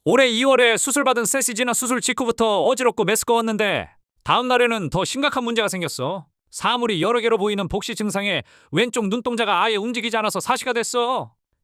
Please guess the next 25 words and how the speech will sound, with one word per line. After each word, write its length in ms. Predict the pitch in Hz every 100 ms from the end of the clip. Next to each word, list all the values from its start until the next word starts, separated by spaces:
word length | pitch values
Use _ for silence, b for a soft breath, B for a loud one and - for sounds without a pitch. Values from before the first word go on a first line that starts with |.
| 220
해당 260 | 254 262
병원에 260 | 202 233 233
알렸더니 500 | 190 247 240 226 202 B B -
"안과에 400 | 240 254 254 208
가보세요"라고 720 | 214 247 233 233 226 220 208
하더라네. 560 | 233 277 277 269 151 _ _ _
대학병원에서 600 | 160 233 233 226 233 214
진단받으니까 800 | - 226 233 220 214 202 202 170
수술 280 | - 254 254
후에 180 | 202 240
생긴 260 | 254 240 196
문제라고 380 | 226 233 208
진단이 320 | - 240 240 226
났어. 500 | 202 202 214 175 - _ _
그래서 300 | 170 196 180
사시지나의 580 | - 240 226 202 214 208
언니가 320 | 196 226 208
통화를 340 | - 254 226 214
했는데 360 | 220 190 143 B B -
집도에는 400 | 226 277 240 175
뭐라고 260 | 240 240
했을까? 440 | 220 - 185 208 277 _ _
"기다리는 400 | - 196 247 240
수밖에 300 | 220 220 220
없다." 480 | 233 233 247 190 -